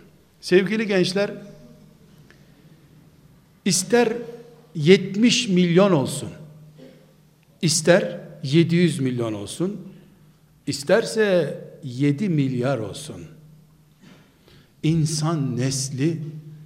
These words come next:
bir kaşık yoğurdun tonlarca sütü yoğurt yaptığı gibi insan nesli bir önder bekler. Binlerce önderi olmaz insanlığın.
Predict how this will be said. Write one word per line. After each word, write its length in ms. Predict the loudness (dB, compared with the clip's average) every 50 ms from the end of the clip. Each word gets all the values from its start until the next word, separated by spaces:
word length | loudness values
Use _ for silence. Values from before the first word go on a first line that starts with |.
| -20 -20 -20 -20 -20 -20 -20 -20 _ _ _ _ -8
bir 500 | -4 -2 -2 0 0 -2 -2 -4 -4 -6
kaşık 540 | -6 -6 -4 -4 -4 -4 -4 -4 -6 -8 -8
yoğurdun 840 | -6 -4 -2 -2 -2 -2 -4 -4 -4 -2 -2 -2 0 -2 -4 -6 -6
tonlarca 680 | -4 -2 -2 0 0 0 0 -2 -2 -4 -4 -6 -6 -8
sütü 460 | -8 -8 -8 -10 -8 -8 -6 -6 -4 -2
yoğurt 400 | -2 0 0 0 -2 -2 -4 -6
yaptığı 460 | -8 -8 -8 -10 -8 -6 -4 -2 -2
gibi 440 | -2 -4 -6 -6 -8 -10 -12 -14 -16 -20 -20 -20 _ _ _ _ _ _ _ _ _
insan 680 | -2 0 0 0 0 -2 -4 -4 -4 -2 -2 -2 -2 0
nesli 560 | 0 -2 -2 -4 -6 -6 -2 -2 -2 -2 -4 -6 -10 -14 -14 -16 -18 -20 -20 -20 -20 -20 -20 -20 -20 -10 -4
bir 360 | -2 -2 -2 -2 -4 -6 -6
önder 540 | -4 -4 -4 -4 -6 -6 -6 -6 -6 -8 -10
bekler. 600 | -12 -14 -14 -16 -16 -16 -16 -16 -18 -18 -20 -20 -20 -20 _ _ _ _ _ _ -8
Binlerce 540 | -4 -4 -2 -2 -2 -2 -2 -2 -2 -4 -6
önderi 460 | -6 -4 -4 -4 -4 -4 -4 -4 -4
olmaz 400 | -4 -6 -6 -8 -8 -8 -10 -10
insanlığın. 600 | -14 -14 -14 -14 -14 -14 -16 -18 -18 -20 -20 -20